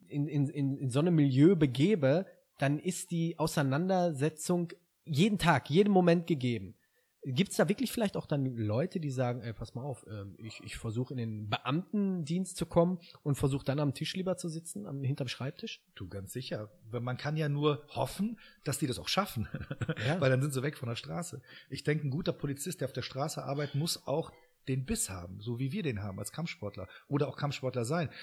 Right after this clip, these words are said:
Speaker 2: Denn wenn du damit gar nichts zu tun hast, du willst denn als Polizist, weil du wirst kämpfen müssen. Immer, immer. Jeder von denen. Auch die Mädchen halt. Und dann, wenn du hörst, die Mädchen beim Training, auch privates Training,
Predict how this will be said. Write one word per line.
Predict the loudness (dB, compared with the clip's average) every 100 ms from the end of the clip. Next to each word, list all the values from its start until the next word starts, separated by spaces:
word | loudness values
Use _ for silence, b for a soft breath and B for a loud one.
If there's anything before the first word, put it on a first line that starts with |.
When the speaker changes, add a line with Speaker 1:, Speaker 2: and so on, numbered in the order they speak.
| B
Speaker 2:
Denn | 0
wenn | 2
du | 4
damit | 2 2 -2
gar | -2 -2
nichts | -4 -6
zu |
tun | -4 -2
hast, | -2
du | -2
willst | -4 -4 -4
denn |
als | -6 -8
Polizist, | -10 -8 -6 -6 -8 -10 _ _ _ _ _ _ _
weil | -10
du | -6 -4
wirst | -4 -4 -6
kämpfen | -4 -4 -4 -2
müssen. | 0 0 -2 -8 -12 _ 0
Immer, | 0 0 -4 -8 -16 _
immer. | -2 -2 -4 -4
Jeder | -4 -2
von | -4 -10
denen. | -12 -16 -18 -20 -14
Auch | -12
die | -6 -4
Mädchen | -4 -6 -12
halt. | -14 -16 B B B
Und | 0
dann, | 2 2
wenn | 2 4
du |
hörst, | 4 2
die | -2
Mädchen | -2 -2 -2
beim | -2 -2
Training, | -2 -2 -2 -4
auch | -8 _
privates | -6 -6 -4 -6 -8
Training, | -4 -4 -4